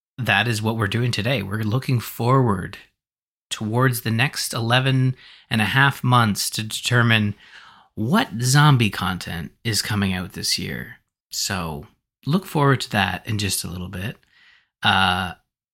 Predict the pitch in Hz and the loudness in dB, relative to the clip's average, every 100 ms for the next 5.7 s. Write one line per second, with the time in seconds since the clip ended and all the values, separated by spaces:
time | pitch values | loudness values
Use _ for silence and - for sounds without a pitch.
0 | _ _ 131 127 123 120 117 147 - 127 | _ _ 2 4 6 4 4 4 4 2
1 | 113 113 104 104 131 143 196 247 202 175 | 2 0 2 2 4 4 4 4 4 6
2 | 175 170 139 117 110 151 - - 139 127 | 6 4 0 2 2 2 -2 -2 -2 0
3 | 135 127 120 120 - 139 143 139 - - | 4 4 4 0 0 4 4 4 0 -2
4 | 120 131 131 139 127 123 123 120 113 92 | 2 4 4 4 4 4 6 4 4 2
5 | 110 113 110 110 104 - | 0 0 -2 -4 -4 -4